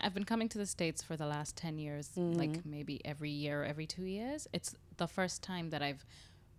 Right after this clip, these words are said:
Speaker 1: been anywhere where I felt comfortable and
Speaker 2: That's
Speaker 1: just, like,
Speaker 2: good.
Speaker 1: yeah.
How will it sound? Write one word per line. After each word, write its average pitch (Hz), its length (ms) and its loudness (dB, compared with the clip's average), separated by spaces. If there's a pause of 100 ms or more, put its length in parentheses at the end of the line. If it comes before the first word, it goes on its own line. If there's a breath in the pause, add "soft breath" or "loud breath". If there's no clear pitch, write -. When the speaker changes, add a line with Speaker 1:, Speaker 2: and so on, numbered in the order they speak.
Speaker 1:
been 180 200 6
anywhere 190 800 4
where 170 220 0
I 160 40 -2
felt - 300 -8
comfortable - 720 -6
and 147 300 -4
Speaker 2:
That's 160 220 4
Speaker 1:
just, - 80 0
like, 165 140 8
Speaker 2:
good. 151 200 2
Speaker 1:
yeah. 139 300 0